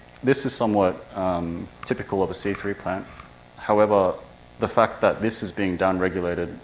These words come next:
in response to a low oxygen condition implies that there is definitely something else going on other than just the plain old C O three, uh, C three photosynthetic pathway.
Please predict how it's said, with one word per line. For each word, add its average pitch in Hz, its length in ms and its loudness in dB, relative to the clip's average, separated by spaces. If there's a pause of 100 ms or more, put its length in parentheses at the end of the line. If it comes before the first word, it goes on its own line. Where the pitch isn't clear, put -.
in 95 80 -4
response 90 380 -6
to 92 100 -8
a 90 40 -4
low 90 180 -2
oxygen 87 300 -8
condition 87 460 -8 (600)
implies 95 360 2
that 87 160 -2
there 98 160 0
is 92 240 -2
definitely 92 420 -6
something 90 340 -6
else 90 180 -2
going 87 300 -4
on 85 120 -6
other 82 200 -8
than 85 200 -6
just 80 220 -10
the 85 80 -10
plain 80 420 -8 (140)
old 85 160 -6
C - 180 -10
O 85 100 -6
three, - 220 -10 (100)
uh, 82 140 -8
C - 200 -10
three 82 260 -10 (400)
photosynthetic - 440 -10 (600)
pathway. - 320 -14